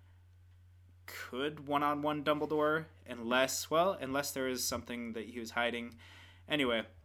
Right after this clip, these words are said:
but somehow Dumbledore is gonna get muted for a bit and out of the equation, stuffed in a broom closet somehow, uh,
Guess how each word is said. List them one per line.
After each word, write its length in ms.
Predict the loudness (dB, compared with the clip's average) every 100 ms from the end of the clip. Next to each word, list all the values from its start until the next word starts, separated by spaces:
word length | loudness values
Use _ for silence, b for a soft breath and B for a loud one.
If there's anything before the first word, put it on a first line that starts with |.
| -4
but 180 | -2 0
somehow 320 | 0 4 6
Dumbledore 400 | 6 4 2 0
is 100 | -2
gonna 180 | -4 -6
get 240 | -6 -6 -8 -18 -20 -8
muted 300 | -4 -4 -6
for 180 | -8
a 40 | -8
bit 240 | -8 -10 -12
and 120 | -10 -8
out 60 |
of 60 | -8
the 60 | -10
equation, 540 | -10 -8 -8 -8 -10 -12
stuffed 340 | -4 -4 -2
in 60 | -8
a 40 |
broom 280 | -8 -10 -8
closet 440 | -8 -8 -8 -12 -12
somehow, 460 | -10 -10 -8 -10 -12 -20 -20 -12
uh, 220 | -10 -10